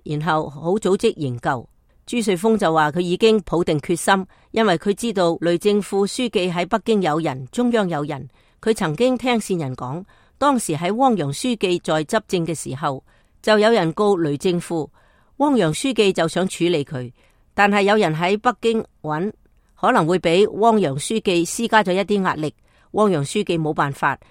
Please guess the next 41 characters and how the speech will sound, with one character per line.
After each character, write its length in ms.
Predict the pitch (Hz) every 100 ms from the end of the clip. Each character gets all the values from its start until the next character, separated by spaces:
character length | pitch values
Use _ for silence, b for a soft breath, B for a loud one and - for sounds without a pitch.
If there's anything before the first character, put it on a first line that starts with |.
| b b
就 180 | 196 190
直 100 | 190
接 140 | 214
將 260 | 190 240 220
佢 320 | 170 160 170 - _ -
調 120 | 185 185
到 120 | 202
第 120 | 175
二 40 |
啲 280 | 160 170 226
嘅 80 | 185
地 180 | 156 147
方 340 | - 196 196
去 140 | 180 170
做 160 | 151
副 180 | 139 160
書 240 | 147 180
記。 240 | - 147 - _ _ -
但 180 | 180 185
係 140 | 185
汪 180 | 226 247
洋 160 | 160
書 160 | 143 240
記 120 | 202 180
一 100 | 196
走， 380 | - 135 147 - _ _ -
佢 120 | 190
馬 160 | 185 190
上 160 | 190
又 140 | 190 180
調 180 | 185 180
到 160 | 196
北 140 | 185 269
培 220 | - 151 139
區 360 | - 220 208
做 240 | - 165 -
副 220 | - 175
書 240 | - 208
記、 280 | 190 160 127 _ _ _ -
區 160 | 220 202
長， 340 | 175 139 180